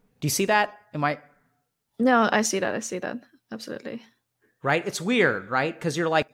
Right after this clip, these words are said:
Speaker 1: you're kinda piling on to, like, "Oh, yeah, like, oh, sure, there's something wrong with me? Absolutely. I can get behind
Speaker 2: Mm.
Speaker 1: that."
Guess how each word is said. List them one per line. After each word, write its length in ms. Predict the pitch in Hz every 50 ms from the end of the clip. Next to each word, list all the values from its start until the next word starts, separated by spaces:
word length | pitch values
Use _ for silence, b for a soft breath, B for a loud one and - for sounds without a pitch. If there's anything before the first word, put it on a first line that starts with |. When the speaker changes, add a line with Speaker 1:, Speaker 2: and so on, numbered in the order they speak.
| -
Speaker 1:
you're 140 | 170 160 156
kinda 260 | - 185 185 180 160
piling 440 | - - - 180 175 175 170 160 156
on 220 | 151 156 151 151 143
to, 100 | - 143
like, 220 | 131 123 120 - -
"Oh, 160 | 220 220 214
yeah, 200 | 175 196 202 165 131
like, 180 | 127 139 135 - 220
oh, 120 | 196 160
sure, 380 | - - - 202 131 107 - B B
there's 140 | 190 175 -
something 280 | - 240 202 196 175 151
wrong 200 | 156 175 208 233
with 140 | 247 -
me? 180 | 285 294 277 - -
Absolutely. 680 | 214 208 202 170 - 202 185 170 156 120 110 92 85 - _ _ _ _ _ _ - - - - - _ _ _ _ -
I 100 | 202 196
can 140 | 202 202 190
get 140 | 196 226 233
behind 260 | 226 226 147 135 123 117
Speaker 2:
Mm. 40 | 107
Speaker 1:
that." 180 | 92 - -